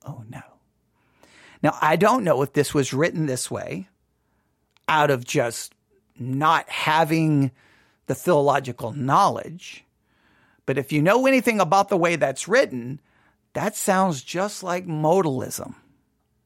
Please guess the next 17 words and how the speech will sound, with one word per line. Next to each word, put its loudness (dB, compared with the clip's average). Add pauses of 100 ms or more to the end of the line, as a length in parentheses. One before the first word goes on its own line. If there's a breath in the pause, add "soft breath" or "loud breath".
(1000)
which -2
is 4
an 0 (100)
ancient -2 (500)
heresy. 0 (600 soft breath)
In -8
fact, -6
if -8
you -4
look 2
up 4
modalism, 0 (460)
here's -2
a 2
definition 0
of -4
modalism. -2